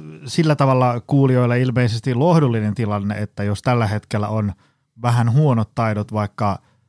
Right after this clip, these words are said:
niinku fiksun syömisen, treenin ja palautumisen näkökulmasta, niin tulevaisuus on kuitenkin vielä, ei välttämättä täysin kokonaan omissa käsissä, mutta kuitenkin vähintäänkin osittain. Et sä voit harjoitella näitä taitoja ja tulla paremmaksi niissä.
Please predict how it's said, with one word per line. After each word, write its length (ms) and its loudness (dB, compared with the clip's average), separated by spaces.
niinku 280 -8
fiksun 440 -2
syömisen, 680 0
treenin 540 2
ja 300 -4
palautumisen 540 2
näkökulmasta, 800 -2
niin 360 -2
tulevaisuus 580 0
on 100 0
kuitenkin 420 -2
vielä, 340 2
ei 100 -4
välttämättä 400 0
täysin 480 2
kokonaan 500 2
omissa 320 -2
käsissä, 380 -2
mutta 220 -4
kuitenkin 460 -2
vähintäänkin 400 2
osittain. 420 0
Et 60 -8
sä 60 4
voit 280 2
harjoitella 400 0
näitä 200 -4
taitoja 460 -8
ja 100 -18
tulla 160 -4
paremmaksi 420 -2
niissä. 200 -12